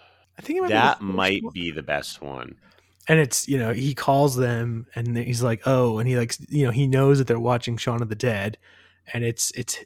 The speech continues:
Speaker 1: it's Hayden and Emma in, in one house, and they're kind of, their neighbor Olivia is, is sort of next door, and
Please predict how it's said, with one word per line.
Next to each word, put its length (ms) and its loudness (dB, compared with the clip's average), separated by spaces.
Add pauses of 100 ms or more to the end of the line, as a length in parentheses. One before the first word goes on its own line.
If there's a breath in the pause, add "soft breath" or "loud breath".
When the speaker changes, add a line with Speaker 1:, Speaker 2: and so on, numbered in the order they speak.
Speaker 1:
it's 180 -10
Hayden 360 6
and 140 2
Emma 260 0
in, 300 -2
in 340 -4
one 220 -2
house, 420 -6
and 100 -8
they're 120 -8
kind 200 -6
of, 200 -8
their 160 -2
neighbor 560 -4 (520 soft breath)
Olivia 760 -4
is, 260 -4
is 220 -6
sort 180 -6
of 100 -8
next 280 -6
door, 420 -4 (260 soft breath)
and 800 -6